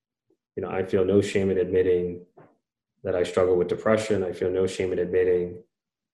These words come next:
that I take an antidepressant every day that enables me to function both as a person and as a professional.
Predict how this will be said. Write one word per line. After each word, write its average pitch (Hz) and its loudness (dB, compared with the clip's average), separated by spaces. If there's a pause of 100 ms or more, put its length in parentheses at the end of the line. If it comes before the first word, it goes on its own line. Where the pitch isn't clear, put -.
that 92 -2
I 90 2
take 92 0
an 90 4
antidepressant 92 0
every 92 0
day 92 2
that 90 0
enables 90 -2
me 87 -4 (760)
to - -6
function 98 0
both 90 0
as 87 -2
a 90 -2
person 98 0
and 87 -2
as 87 -4
a 87 -4
professional. 90 -6